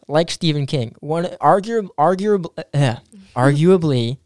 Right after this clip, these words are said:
Speaker 1: the best writer of our time, our current time, and the third most richest author in the world, or second, right behind J K Rowling, I'm not sure. Um,
Speaker 2: <laughs>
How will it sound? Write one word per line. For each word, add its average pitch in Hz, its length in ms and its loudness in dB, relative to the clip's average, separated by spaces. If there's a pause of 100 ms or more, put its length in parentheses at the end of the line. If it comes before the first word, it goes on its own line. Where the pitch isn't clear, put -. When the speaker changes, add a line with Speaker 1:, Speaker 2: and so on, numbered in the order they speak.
(540)
Speaker 1:
the 139 80 -8
best 143 300 0
writer 131 320 2
of 120 160 0
our 113 120 0
time, 117 440 -8
our 120 60 -6
current 127 300 -4
time, 123 320 -12 (480)
and 123 420 -4
the 123 180 0
third 143 500 -2
most 139 260 -2
richest 127 400 -4
author 117 360 -2
in 113 40 -8
the 113 80 -6
world, 104 340 -14 (680)
or 110 120 -6
second, 107 460 -4
right 107 180 -4
behind 110 280 -6
J 107 140 -8
K 107 140 -8
Rowling, 107 360 -10
I'm 120 80 -12
not 120 140 -14
sure. 113 320 -14 (180)
Um, 107 320 -8 (300)
Speaker 2:
<laughs> 277 180 -20